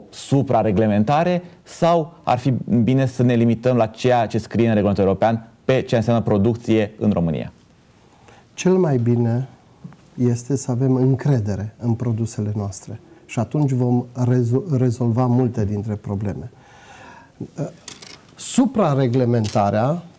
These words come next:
Speaker 2: este permisă. Da? Dacă tu vrei să iei în plus, uh,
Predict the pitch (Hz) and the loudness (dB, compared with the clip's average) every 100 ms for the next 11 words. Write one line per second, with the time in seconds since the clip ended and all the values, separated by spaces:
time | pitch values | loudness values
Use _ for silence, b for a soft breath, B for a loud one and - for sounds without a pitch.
0 | _ _ _ - - 170 180 190 - 165 | _ _ _ -18 -2 -2 0 -4 -2 2
1 | 143 120 - - - _ _ _ _ _ | 2 0 -2 -12 -16 _ _ _ _ _
2 | - 170 208 160 - 120 - 190 151 127 | -2 0 2 0 0 -6 -4 -2 0 2
3 | 139 - - 110 123 113 101 170 190 170 | 0 -2 -2 0 2 0 -2 2 2 2
4 | 117 135 120 107 - - - B B B | -2 0 0 -2 -8 -12 -18 B B B
5 | B B B 135 123 117 117 113 113 113 | B B B 0 2 2 2 2 0 0
6 | 110 | 0